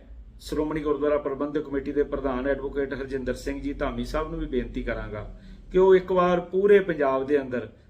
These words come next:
ਜਿੱਥੇ-ਜਿੱਥੇ ਸ੍ਰੀ ਗੁਰੂ ਗ੍ਰੰਥ ਸਾਹਿਬ ਜੀ ਪ੍ਰਕਾਸ਼ਮਾਨ ਨੇ, ਸਕਰੀਨਿੰਗ ਜ਼ਰੂਰ ਕਰਾਉਣ। ਤਾਂ ਕਿ ਪਤਾ ਲੱਗ ਸਕੇ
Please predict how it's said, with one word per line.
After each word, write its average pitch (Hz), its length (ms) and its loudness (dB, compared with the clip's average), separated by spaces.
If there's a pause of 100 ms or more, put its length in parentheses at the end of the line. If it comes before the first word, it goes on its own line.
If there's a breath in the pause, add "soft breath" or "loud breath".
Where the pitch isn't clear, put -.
(140)
ਜਿੱਥੇ-ਜਿੱਥੇ 180 580 0
ਸ੍ਰੀ 175 240 -4
ਗੁਰੂ 170 180 -4
ਗ੍ਰੰਥ 139 220 -2
ਸਾਹਿਬ 143 220 -2
ਜੀ 143 80 -6
ਪ੍ਰਕਾਸ਼ਮਾਨ 117 720 -6
ਨੇ, 104 200 -14 (300 soft breath)
ਸਕਰੀਨਿੰਗ 160 600 -4
ਜ਼ਰੂਰ 127 320 -8
ਕਰਾਉਣ। 107 340 -10 (640)
ਤਾਂ 143 160 0
ਕਿ 160 120 -4
ਪਤਾ 156 280 -2
ਲੱਗ 151 180 -2
ਸਕੇ 156 420 -4